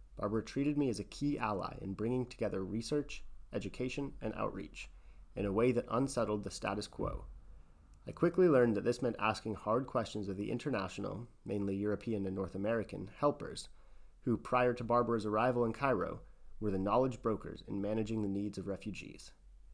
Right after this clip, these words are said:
We set interns to work taking stock of the disorganized networks of humanitarian agencies and workers,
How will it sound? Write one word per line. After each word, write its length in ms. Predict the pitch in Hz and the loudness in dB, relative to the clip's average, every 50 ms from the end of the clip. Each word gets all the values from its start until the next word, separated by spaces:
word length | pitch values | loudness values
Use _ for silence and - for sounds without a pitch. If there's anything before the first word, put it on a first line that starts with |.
| - - - - - - - - - - - | -20 -20 -20 -20 -20 -20 -20 -20 -12 -4 -2
We 100 | 120 117 | -2 2
set 240 | - 147 - - | 2 2 2 4
interns 320 | 143 147 151 165 170 170 160 | 2 2 2 4 2 0 0
to 120 | 165 156 131 | -2 -2 -2
work 280 | 110 104 - - - - | -2 -2 -2 -6 -8 -8
taking 280 | - 113 104 107 101 | -6 -4 -4 -4 -6
stock 380 | - - - 123 123 135 - - | -6 -2 0 2 2 2 2 0
of 80 | 113 | -2
the 80 | 104 104 | -2 -2
disorganized 720 | 98 - 107 - - - 120 127 139 147 147 147 156 156 - | -2 -4 -6 -6 -2 0 0 2 2 2 2 2 2 2 0
networks 400 | 117 104 - - 107 101 - - | -2 0 0 -2 -2 -4 -4 -8
of 120 | 98 87 | -10 -8
humanitarian 760 | - 98 101 98 95 95 - - - 127 127 135 139 139 131 | -6 -4 -4 -2 -2 -4 -4 -2 0 0 2 2 2 0 0
agencies 500 | 139 117 110 107 120 113 - 117 113 98 | 0 -2 -2 -2 -2 -2 -2 -4 -4 -2
and 140 | 113 110 98 | -2 -2 -2
workers, 460 | 98 98 - - - - - - - | -2 -4 -4 -6 -10 -12 -12 -14 -16